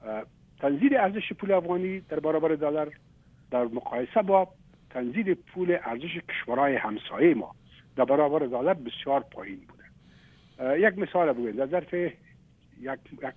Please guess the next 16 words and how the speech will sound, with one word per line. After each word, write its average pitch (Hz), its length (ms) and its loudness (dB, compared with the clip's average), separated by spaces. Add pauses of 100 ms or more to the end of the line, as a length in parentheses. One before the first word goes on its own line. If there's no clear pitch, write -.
(140)
سال 135 260 4
گذشته 98 400 -10 (640)
افغانی 147 340 2
در 196 120 2
حدود 180 460 -4
سی 156 60 -4
و 147 40 -2
نیم 175 120 -2
تا 123 180 -6
چهار 156 240 -2
فیصد، - 300 -4 (320)
اه، 95 80 -14
چی - 160 -10
داشته، 107 240 -6
دیپریشیشن 110 600 -8
داشته، - 340 -16